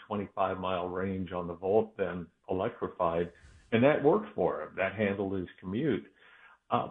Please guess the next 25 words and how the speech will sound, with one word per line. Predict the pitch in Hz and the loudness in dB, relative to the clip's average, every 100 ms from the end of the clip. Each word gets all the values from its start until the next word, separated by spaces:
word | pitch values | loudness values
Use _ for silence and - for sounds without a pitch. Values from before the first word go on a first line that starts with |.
| - | -4
but | 110 | 0
they're | 117 | 0
talking | 110 160 170 147 110 90 | 0 -4 -4 -4 -4 -4
now | 87 98 - 85 - - _ - | -2 -2 -2 -2 -6 -14 _ -8
about | 92 95 90 87 90 - 180 _ _ _ _ - | -6 -4 -4 -4 -6 -14 -20 _ _ _ _ 2
four | 127 | 4
hundred | 113 117 98 87 - | 4 2 0 -2 -4
fifty | 165 165 98 | -6 -4 -4
miles | 82 73 - - _ _ _ - 117 | -4 -6 -10 -16 _ _ _ -16 -6
being | 104 98 95 | -2 -2 -2
more | 92 90 85 | -2 -2 -2
of | |
the | 82 - | -4 -8
standard. | - 131 135 104 82 - _ _ _ _ - - | -4 -2 -2 -4 -8 -12 _ _ _ _ -20 2
Well, | 143 143 | 8 8
at | 139 | 6
four | - 208 | 0 0
hundred | 208 156 120 - | 0 -2 -6 -4
fifty | 147 - 135 | -6 -4 -6
miles, | 123 113 117 113 110 107 - - | -4 -4 -4 -2 -4 -6 -6 -2
if | 110 - | -2 2
you | 104 - | 0 6
top | 131 131 - | 8 8 10
it | |
off | 90 95 113 | 10 10 8